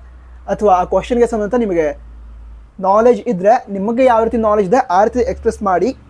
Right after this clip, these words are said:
ನಿಮಗೆ ನಾಲೆಜ್ ಇದೆ ಅಂತ ಅವ್ರಿಗೆ ಗೊತ್ತಾದರೆ ಅವರು ಮಾರ್ಕ್ಸ್ ಕೊಡ್ತಾರೆ. But ಕಾನ್ಫಿಡೆಂಟ್ ಆಗಿ ಆನ್ಸರ್ ಮಾಡಬೇಕು. ಹಾಗಿದ್ರೆ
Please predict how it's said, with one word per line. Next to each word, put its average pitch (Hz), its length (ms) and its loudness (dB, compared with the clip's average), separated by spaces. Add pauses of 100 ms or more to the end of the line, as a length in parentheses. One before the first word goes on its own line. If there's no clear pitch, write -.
(440)
ನಿಮಗೆ 240 260 2
ನಾಲೆಜ್ 220 400 2
ಇದೆ 208 240 0
ಅಂತ 233 160 0
ಅವ್ರಿಗೆ 208 200 2
ಗೊತ್ತಾದರೆ 175 420 0
ಅವರು 202 200 -4
ಮಾರ್ಕ್ಸ್ 135 220 -8
ಕೊಡ್ತಾರೆ. - 300 -2 (840)
But 240 140 -2
ಕಾನ್ಫಿಡೆಂಟ್ 202 500 -2
ಆಗಿ 170 140 -2
ಆನ್ಸರ್ 247 280 -6
ಮಾಡಬೇಕು. 156 280 -8 (480)
ಹಾಗಿದ್ರೆ 196 320 0